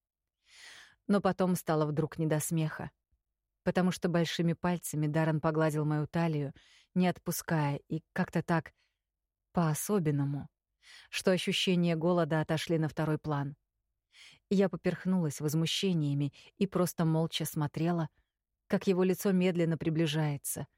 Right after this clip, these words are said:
как он подаётся вперёд всем телом, заставляя меня отклоняться до тех пор,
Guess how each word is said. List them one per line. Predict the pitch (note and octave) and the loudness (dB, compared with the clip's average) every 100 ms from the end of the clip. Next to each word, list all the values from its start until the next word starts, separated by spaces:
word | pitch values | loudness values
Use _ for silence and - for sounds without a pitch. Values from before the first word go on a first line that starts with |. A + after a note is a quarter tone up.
| _ _ _ _ - | _ _ _ _ -4
как | E3+ | 0
он | F3 D#3+ | 0 0
подаётся | E3+ E3+ E3+ E3+ E3 | 2 2 2 0 -4
вперёд | - E3+ E3+ E3 - | -2 2 2 0 -4
всем | - E3+ D#3+ | -6 -2 -2
телом, | - F3 E3 D#3 | 0 0 2 2
заставляя | D3+ - E3+ D#3 E3 D#3 | 0 0 0 2 2 2
меня | D#3+ D#3+ D#3 | 2 2 0
отклоняться | - - D#3+ D#3+ D#3+ D#3 - | -2 -2 0 2 0 -2 -4
до | D#3+ D3+ | -2 -2
тех | D#3+ D3 | -2 -4
пор, | - E3+ | 0 0